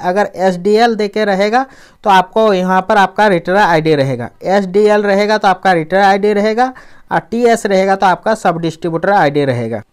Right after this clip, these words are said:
बाद यहाँ पर आपका सक्सेसफुली लॉगिन हो जाएगा। यहाँ पर पासवर्ड सेव करने के लिए बोलेगा तो अभी आपको पासवर्ड सेव नहीं करना है।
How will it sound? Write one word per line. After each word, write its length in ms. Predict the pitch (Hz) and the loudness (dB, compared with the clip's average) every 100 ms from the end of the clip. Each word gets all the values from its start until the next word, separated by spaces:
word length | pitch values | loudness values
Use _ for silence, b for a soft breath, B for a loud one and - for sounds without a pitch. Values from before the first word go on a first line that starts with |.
| _ _ | _ _
बाद 100 | 170 | -10
यहाँ 220 | 165 156 156 | -8 -8 -8
पर 140 | 170 | -8
आपका 260 | 160 156 160 | -8 -6 -8
सक्सेसफुली 600 | 160 139 - 151 147 151 | -8 -12 -12 -12 -8 -6
लॉगिन 340 | 156 139 139 151 | -4 -4 -4 -8
हो 200 | 127 165 | -8 -6
जाएगा। 280 | 170 156 151 | -4 -4 -4
यहाँ 220 | 147 165 | -6 -8
पर 140 | 175 | -10
पासवर्ड 420 | 170 147 139 160 160 | -8 -8 -8 -10 -10
सेव 220 | 151 151 - | -10 -12 -10
करने 220 | 160 160 | -10 -8
के 100 | 160 | -8
लिए 100 | 160 | -8
बोलेगा 380 | 143 139 151 160 | -6 -6 -6 -6
तो 100 | 156 | -6
अभी 200 | 151 139 151 | -8 -6 -8
आपको 260 | 143 151 | -8 -10
पासवर्ड 380 | 147 135 - 143 | -8 -8 -8 -14
सेव 240 | 139 143 | -12 -12
नहीं 180 | 143 160 | -10 -10
करना 280 | 175 165 151 | -8 -8 -8
है। 140 | 135 | -10